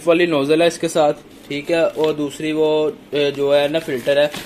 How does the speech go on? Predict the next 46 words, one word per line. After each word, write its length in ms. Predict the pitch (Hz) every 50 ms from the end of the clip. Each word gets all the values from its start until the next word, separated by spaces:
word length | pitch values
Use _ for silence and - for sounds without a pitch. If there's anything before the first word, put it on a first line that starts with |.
| - - - - -
transparent 520 | - 143 135 135 135 - 151 143 147 160 160
filter 320 | 180 160 147 143 156 160
है 60 | 151
इसके 180 | 139 - - 151
साथ, 300 | 143 151 147 147 - 151
inlet 400 | 151 147 143 147 151 147 147 -
पे 80 | 165
जो 120 | 151 147 143
लगेगा 360 | 127 110 117 117 110 117 120
हमारा, 340 | 127 135 127 113 104 104 104 - - - - - - - -
ठीक 220 | 139 143 143 -
है। 160 | 170 160 175 170 - - 147
और 120 | 156 151
इसकी 280 | 147 - - 170 165 151
जो 120 | 160 160
manual 360 | 160 151 139 135 135 143 143
book 300 | 131 120 110 - - -
है। 100 | 107 107 - - - - - - - - - - -
उसके 220 | 131 - - 175
बाद 220 | 175 175 165 175 175
दोस्तों 300 | 170 165 160 - - 175
इसके 200 | 160 - - 170
साथ 200 | - 180 170 165
हमें 240 | 175 180 156 151 156
ये 160 | 156 160 160
pipe 320 | 160 - 147 135 139 139 -
मिलेगा 320 | 175 170 170 175 170 180
इसका, 340 | 165 151 - - 160 151 151 147 - - - - - - - - - - 156
ये 240 | 156 151 156 160 160
अपना 300 | 156 147 - 156 156 151
gun 240 | 135 131 135 143
वाला 220 | 160 170 175 175 185
pipe 340 | 180 175 156 147 139 143 151
है 300 | 143 147 - - - - - - - - - - - - 131
जो 140 | 135 143 139
गन 240 | 139 143 139 143
को 100 | 147 175
लगेगा, 420 | 156 143 117 117 117 117 117 117 113 - - - -
ठीक 160 | - 139 143 -
हो 120 | 180 165
गया। 180 | 147 135 135 135 135 - - - - - - - -
तो 160 | 139 139 139
ये 160 | 139 143 143
भी 260 | 143 151 160 165 165 160
तकरीबन, 540 | 160 160 151 156 151 147 147 160 156 160
अ, 360 | 156 147 - - 143 143 143